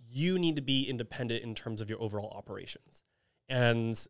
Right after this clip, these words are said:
to find these super fans of Crest, I think y-, do the wi-, net widening. But when you find someone who's really independent and have,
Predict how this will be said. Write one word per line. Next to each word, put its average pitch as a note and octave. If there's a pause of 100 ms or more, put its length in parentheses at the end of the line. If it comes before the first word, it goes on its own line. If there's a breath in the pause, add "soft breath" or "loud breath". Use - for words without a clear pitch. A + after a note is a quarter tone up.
(360)
to C#3+
find E3+
these C3
super B2
fans C#3
of D3
Crest, - (560)
I C#3+
think D3+ (460)
y-, C#3+ (300)
do F#3
the F3+
wi-, C3+
net A#2+
widening. G#2+ (460)
But C#3
when C3+
you C3+
find G3
someone F3+
who's C3
really C#3
independent A#2+ (520)
and A#2
have, B2+